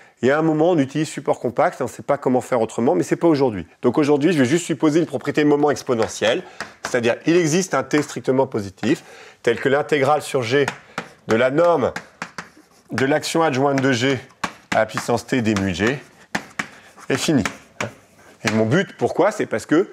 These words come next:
je veux pouvoir faire ma construction, là. Je veux pouvoir construire mes fonctions U. Donc, euh, euh, j'ai ces propriétés. Alors, vous voyez, hein,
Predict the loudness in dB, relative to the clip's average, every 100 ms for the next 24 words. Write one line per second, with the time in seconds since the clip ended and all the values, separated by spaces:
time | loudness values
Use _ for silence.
0 | -20 _ -4 -2 2 0 0 0 2 2
1 | 0 -6 _ _ _ -4 0 0 2 -2
2 | 0 -4 -4 -10 -10 _ -18 -12 -10 -2
3 | -2 0 -4 -2 2 2 0 -8 -6 -6
4 | -6 -14 _ _ _ _ -20 -20 -20 -20
5 | -8 0 0 2 2 2 2 4 6 6
6 | 4 2 -4 -20 _ 0 0 0 0 -2
7 | 0 -2 2 2 2 0 -4 -20 -8 0
8 | 2 2 2 2 4 4 0 -4 _ _
9 | -2